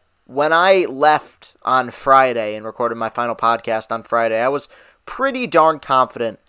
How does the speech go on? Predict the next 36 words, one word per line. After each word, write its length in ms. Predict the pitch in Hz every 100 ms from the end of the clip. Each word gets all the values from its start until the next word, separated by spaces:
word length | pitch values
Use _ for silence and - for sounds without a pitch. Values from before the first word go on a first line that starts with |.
| _ _ _
with 280 | 131 131 127
my 160 | 120
predictions. 600 | 117 117 110 107 98 98 -
And 300 | 147 147 139
believe 340 | 180 233 302
it 60 | 311
or 120 | 247
not, 400 | 143 107 - - -
I, 140 | 165
and 100 | 156
a 80 | 165
lot 240 | 165 208
of 80 | 240
people 240 | 214 156 135
view 300 | 127 139 135
me, 320 | 123 113 110 _ _ _ _ -
I 60 |
guess 240 | 127 139 -
it's 140 | -
kind 160 | - 120
of 40 |
my 120 | 117
early 340 | - 127 123 123
videos 480 | 117 117 113 107 104
where 100 | 110
people 280 | 120 113
got 240 | 107 113 -
this 160 | 110
belief, 480 | - 104 110 117 110
view 260 | 113 120 127
me 160 | 127
as 160 | 117 113 -
a 100 | 120
hot 440 | - 135 127 -
take 260 | - 123 -
artist. 480 | 120 120 120 -